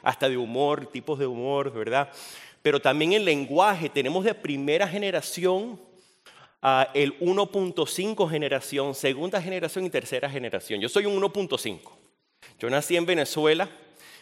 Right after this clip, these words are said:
vine a los, a los, a los nueve años y, este, al pegar en los Estados Unidos yo ap-, yo tuve que aprender el inglés. Bueno, ahora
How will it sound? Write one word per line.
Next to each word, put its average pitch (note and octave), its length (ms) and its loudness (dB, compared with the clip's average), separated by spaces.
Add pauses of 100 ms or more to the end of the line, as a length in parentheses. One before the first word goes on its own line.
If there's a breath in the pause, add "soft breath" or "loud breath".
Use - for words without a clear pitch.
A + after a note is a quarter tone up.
(200 loud breath)
vine B2+ 240 -4
a E3+ 140 0
los, C3+ 200 -2
a C#3+ 80 2
los, C3 180 0 (120)
a D3 80 -2
los B2 200 0
nueve D3 400 0
años C3 500 -4 (460 loud breath)
y, C3 220 0
este, B2 640 0
al B2+ 220 0
pegar B2 280 0
en D#3 60 -4
los F3+ 100 -2
Estados D#3+ 320 2
Unidos F#3 340 0
yo F3 100 -2
ap-, - 220 -12
yo C3+ 120 -2
tuve C#3 140 -4
que A3+ 80 -2
aprender C#3 320 -2
el F3+ 120 -6
inglés. A#2+ 600 -6 (920)
Bueno, C3+ 380 0
ahora D3+ 880 4